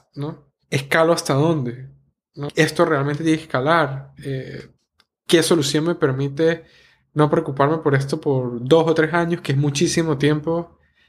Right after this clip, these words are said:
en, en nuestra industria? Y entonces,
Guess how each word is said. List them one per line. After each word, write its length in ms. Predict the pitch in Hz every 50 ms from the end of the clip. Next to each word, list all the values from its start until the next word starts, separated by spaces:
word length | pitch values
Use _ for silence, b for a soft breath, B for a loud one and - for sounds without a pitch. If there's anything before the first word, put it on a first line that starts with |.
| _ _ _ _
en, 800 | - 151 143 139 135 131 127 127 123 123 123 120 117 - - _ _ _ _ _
en 160 | - 127 135 -
nuestra 340 | 151 139 135 135 - - 117
industria? 540 | 123 135 175 175 - - - - - - _ _ _ _ _ _ _ _ _ _ _ _ _
Y 60 | 143
entonces, 440 | 135 135 165 175 175 175 160 135 135